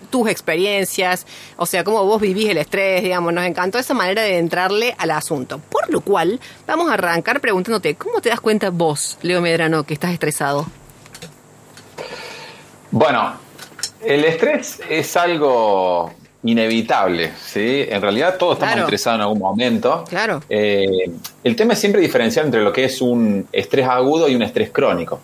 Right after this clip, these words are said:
Speaker 2: ¿sí? Eh, con el estrés pasa algo parecido con las emociones, ¿sí? O sea, no tiene nada de malo sentirte triste, sentirte enojado, tener miedo, ¿sí? Son emociones normales, son saludables, son importantes que, que para un buen funcionamiento psicosocial.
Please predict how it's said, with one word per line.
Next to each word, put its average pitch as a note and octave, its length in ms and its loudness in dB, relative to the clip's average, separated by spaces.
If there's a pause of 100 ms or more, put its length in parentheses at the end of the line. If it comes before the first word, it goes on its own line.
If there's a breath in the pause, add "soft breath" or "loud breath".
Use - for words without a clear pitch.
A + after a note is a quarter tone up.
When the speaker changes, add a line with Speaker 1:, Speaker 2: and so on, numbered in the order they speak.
(180)
Speaker 2:
¿sí? G#2+ 500 -2
Eh, - 140 -2
con C#3 140 0
el D#3 80 2
estrés E3+ 220 2
pasa F#3+ 220 0
algo E3+ 120 4
parecido C3+ 320 2
con C3 80 0
las G2+ 120 0
emociones, F#2 600 -2
¿sí? G#2 140 0
O G#2 60 2
sea, A2 140 0
no B2 140 2
tiene D3 200 -2
nada C#3+ 180 0
de C3 100 2
malo C#3+ 400 0 (380 loud breath)
sentirte A2 400 0
triste, C3 360 2
sentirte G#2+ 420 0
enojado, A2 500 2
tener G2 280 -2
miedo, G#2+ 400 2
¿sí? G#2+ 220 -2
Son G2+ 160 -2
emociones F#2+ 720 -2 (360 loud breath)
normales, A2+ 500 2
son A2+ 160 -2
saludables, A2+ 640 2
son A#2 120 0
importantes A2+ 680 0
que, F#2 280 -2
que F2 380 -2
para G2 140 2
un G#2 80 4
buen A#2 140 4
funcionamiento G#2+ 460 0
psicosocial. A2+ 680 0